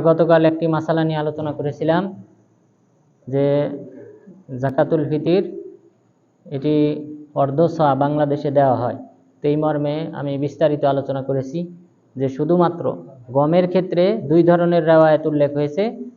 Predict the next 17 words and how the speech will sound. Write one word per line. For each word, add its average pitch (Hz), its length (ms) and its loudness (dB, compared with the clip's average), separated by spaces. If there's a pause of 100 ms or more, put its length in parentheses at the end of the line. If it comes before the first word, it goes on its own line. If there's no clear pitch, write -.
(140)
গম 143 240 2
বা 156 140 6
আটার 156 200 0
মাধ্যমে 160 380 0
কেউ 170 180 0
যদি 156 240 0
জাকাতুল 147 420 -2
ফিতির 147 300 -2
দিতে 147 260 -2
চায় 151 300 2 (640)
তাহলে 165 420 4 (800)
দুই 165 200 4
ধরনের 170 340 4
রেওয়ায়েত 160 340 8
উল্লেখ 156 260 2
হয়েছে, 156 320 0 (680)
যে 143 200 0